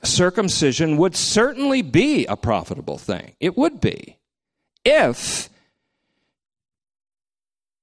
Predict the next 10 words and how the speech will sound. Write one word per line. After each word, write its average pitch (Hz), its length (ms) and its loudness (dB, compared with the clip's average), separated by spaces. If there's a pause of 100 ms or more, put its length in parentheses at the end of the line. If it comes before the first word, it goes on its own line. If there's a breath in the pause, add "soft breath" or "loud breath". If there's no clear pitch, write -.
(800)
it 147 180 -2
were 143 120 2
part 143 300 0
of 117 100 -2
a 110 80 0
regimen 110 800 -2
of - 260 -8
total 220 760 -4
obedience 98 1160 -4 (800)
to 190 200 -2